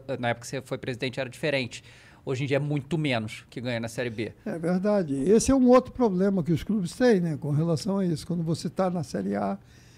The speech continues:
Speaker 2: você tem um, um valor, um percentual com relação à,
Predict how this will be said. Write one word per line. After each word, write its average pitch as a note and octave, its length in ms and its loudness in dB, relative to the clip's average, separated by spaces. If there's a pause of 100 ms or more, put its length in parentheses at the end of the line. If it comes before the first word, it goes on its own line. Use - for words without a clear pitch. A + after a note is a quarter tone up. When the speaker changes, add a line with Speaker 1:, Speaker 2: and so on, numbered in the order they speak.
(320)
Speaker 2:
você F3 240 -4
tem E3+ 300 2
um, G3 960 -2
um D3+ 80 -4
valor, E3+ 460 2
um - 20 -2
percentual E3 840 -2 (120)
com F3 120 -4
relação E3 500 -4
à, D#2 300 -6